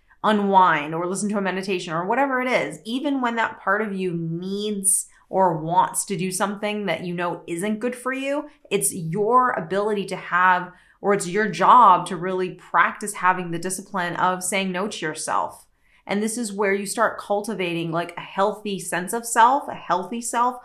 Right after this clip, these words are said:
versus that part of you that just always wants to either play the victim or get what he or she wants, and it's not really good for you.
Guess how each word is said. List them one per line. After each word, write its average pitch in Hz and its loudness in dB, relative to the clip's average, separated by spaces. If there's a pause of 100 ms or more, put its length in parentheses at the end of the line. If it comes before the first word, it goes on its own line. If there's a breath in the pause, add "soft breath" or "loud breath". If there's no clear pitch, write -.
(220 loud breath)
versus 202 0
that 196 0
part 254 6
of 233 2
you 196 0
that 185 -2
just 196 -6
always 202 2
wants 175 0
to 190 -6
either 165 -2
play 165 -6
the 156 -8
victim 226 2
or 170 2
get 175 4
what 170 2
he 175 -8
or 165 -6
she 160 -6
wants, 202 2
and 170 -6
it's - -14
not 165 -6
really 170 -6
good 220 0
for 226 -2
you. 214 2